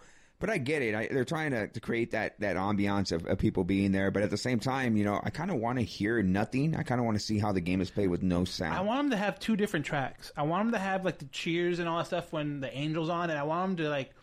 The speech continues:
Speaker 2: switch in between innings and you hear nothing but boos when, like,
Speaker 1: Right.
Speaker 2: the other team comes on. Like,
Speaker 1: How about
Speaker 2: if
Speaker 1: when they
Speaker 2: it's,
Speaker 1: play the
Speaker 2: if it's,
Speaker 1: Astros?
Speaker 2: if it's the same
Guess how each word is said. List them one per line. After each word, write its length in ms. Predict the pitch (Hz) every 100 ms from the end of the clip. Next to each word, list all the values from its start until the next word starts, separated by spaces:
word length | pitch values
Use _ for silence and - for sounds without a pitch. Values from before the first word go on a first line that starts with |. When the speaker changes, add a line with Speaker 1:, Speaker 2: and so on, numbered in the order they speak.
| - - - -
Speaker 2:
switch 380 | - - 180 175
in 120 | 170
between 340 | 160 - 170 160
innings 320 | 143 156 156
and 80 | 147
you 60 | 139
hear 80 |
nothing 240 | 147 143 160
but 160 | 135
boos 340 | 120 139 147 143
when, 200 | 139 135
like, 100 | 135
Speaker 1:
Right. 120 | 98
Speaker 2:
the 60 | 117
other 80 | 143
team 200 | 156 143
comes 220 | 156 151
on. 180 | 156 160
Like, 220 | 156 - - -
Speaker 1:
How 80 |
about 60 | 143
Speaker 2:
if 60 | 226
Speaker 1:
when 80 | -
they 60 |
Speaker 2:
it's, 40 | 233
Speaker 1:
play 80 | 165
the 120 | 151
Speaker 2:
if 220 | - -
it's, 100 | 330
Speaker 1:
Astros? 240 | 110 95 185
Speaker 2:
if 120 | 180
it's 140 | 262
the 100 | -
same 720 | 302 - 208 208 220 240 262